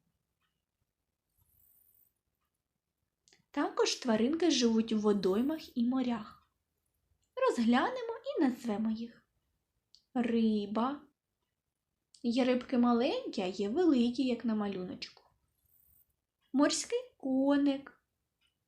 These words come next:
Вони мають дуже різноманітні забарвлення. Жовтенькі, зелененькі, червоненькі. Черепаха.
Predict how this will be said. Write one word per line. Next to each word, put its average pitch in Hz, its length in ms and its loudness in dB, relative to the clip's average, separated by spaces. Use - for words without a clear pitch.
Вони 233 240 4
мають 233 360 2
дуже 294 400 2
різноманітні 208 760 -2
забарвлення. 202 840 -4
Жовтенькі, 240 960 -2
зелененькі, 254 1000 -2
червоненькі. 240 1400 -2
Черепаха. 254 1160 0